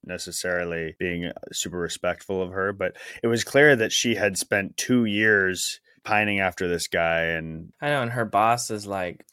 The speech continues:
Speaker 2: forces her to do something about it, puts her
Speaker 1: <laughs>
Speaker 2: on the spot. It's so messed up.
Speaker 1: I almost wish I could have watched this with you,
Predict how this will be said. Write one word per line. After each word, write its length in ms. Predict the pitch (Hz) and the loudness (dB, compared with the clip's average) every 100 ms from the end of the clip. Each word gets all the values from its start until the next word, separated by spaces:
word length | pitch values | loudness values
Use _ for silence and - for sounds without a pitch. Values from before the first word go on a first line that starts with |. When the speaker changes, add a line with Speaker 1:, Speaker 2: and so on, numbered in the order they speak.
| _ | _
Speaker 2:
forces 440 | 110 107 - 98 | -4 -4 -4 -10
her 160 | 95 87 | -10 -10
to 120 | 87 | -10
do 180 | 92 98 | -10 -10
something 340 | - 87 - | -10 -14 -14
about 280 | 90 71 92 | -14 -12 -12
it, 180 | 95 95 - | -12 -14 -8
puts 220 | 120 - - - | -8 -8 -10 0
her 240 | 147 110 | 2 2
Speaker 1:
<laughs> 0 | |
Speaker 2:
on 140 | 98 92 | 0 -4
the 60 | |
spot. 460 | - - 90 82 - - - | -8 -4 -4 -4 -8 -14 -14
It's 140 | 107 | -12
so 200 | - 117 | -8 -6
messed 320 | 110 98 - - | -6 -8 -10 -10
up. 200 | 80 - | -12 4
Speaker 1:
I 120 | 175 | 8
almost 320 | 233 381 320 | 8 6 2
wish 220 | 147 165 160 | 4 2 4
I 140 | 139 | 0
could 120 | 139 | 0
have 100 | 120 | 0
watched 300 | 110 117 - | 2 0 0
this 200 | 117 - | -8 -6
with 200 | 110 127 | -4 -4
you, 300 | 98 87 - | -4 -10 -12